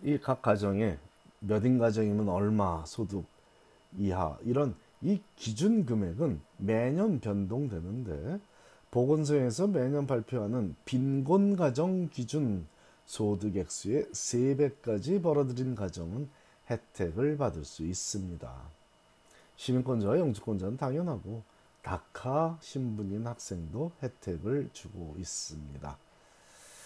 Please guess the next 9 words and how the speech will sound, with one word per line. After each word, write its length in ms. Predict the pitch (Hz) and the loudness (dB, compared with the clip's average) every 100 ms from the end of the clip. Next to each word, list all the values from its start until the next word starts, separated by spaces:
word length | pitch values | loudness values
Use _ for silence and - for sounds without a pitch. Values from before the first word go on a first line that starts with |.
| - - - - - - - - _ - | -20 -20 -18 -20 -20 -20 -20 -20 _ -2
자, 500 | 147 123 101 82 - | 4 4 2 -2 -6
미리 720 | 107 110 104 117 120 170 247 | -2 0 2 2 2 4 6
신청해서, 760 | 262 - 160 - 131 90 76 80 82 | 6 4 -4 -2 -2 0 -4 -8 -8
미리미리 380 | 82 98 113 123 | -4 -2 0 0
신청해서 560 | 123 123 - 120 101 165 | -2 -4 -2 -2 0 -4
승낙을 800 | - 180 180 185 147 151 202 202 | -4 -2 0 0 2 4 4 4
받아 240 | - 190 | 2 4
놓아야 360 | 180 135 143 120 | 4 4 2 2
합니다. 420 | 104 80 76 | -2 -4 -8